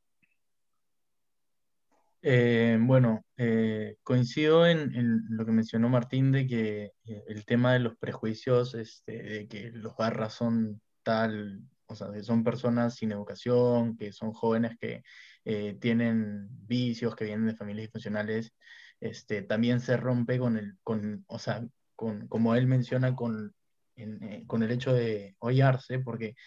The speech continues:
aparecen personas, personajes como Loco David, que, por ejemplo, no, era, venía de un, en teoría, un colegio, buen colegio, buena familia, adinerada, y, este, y creo que eso no, no, este,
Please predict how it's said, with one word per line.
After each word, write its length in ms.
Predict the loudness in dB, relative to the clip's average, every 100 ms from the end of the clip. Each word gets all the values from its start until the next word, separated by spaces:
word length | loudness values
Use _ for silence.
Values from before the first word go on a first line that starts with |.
| -20 -20 _ -6
aparecen 300 | -2 0 -2
personas, 380 | 0 -2 -4 -8
personajes 420 | -10 -4 -4 -4
como 200 | -4 -2
Loco 180 | -2 2
David, 380 | 2 2 -2 -4 -10 -20 -16 -6
que, 140 | -2
por 120 | -2
ejemplo, 460 | 0 0 0 2 2
no, 280 | 4 2 0
era, 260 | 2 2
venía 340 | 2 4 8 8
de 140 | 6
un, 300 | 4 0 -4 _
en 120 | -8
teoría, 200 | -2 0
un 60 | 0
colegio, 440 | -2 -4 -4 -4 _ _
buen 180 | 0 2
colegio, 760 | 2 2 -2 -2 -2 0 -2 -6 _
buena 260 | 0 0
familia, 600 | 0 0 2 4 4 2
adinerada, 760 | 0 0 2 4 4 4 0 -2 _ _ -20 _ -6
y, 260 | -2 -2
este, 640 | -2 -8 -8 -4 -4 -6 -10
y 100 | -6
creo 220 | -2 0
que 160 | 0 0
eso 240 | 0 0
no, 520 | 4 6 8 6 4 2
no, 320 | 0 2 2
este, 560 | 0 -2 -2 -2 -2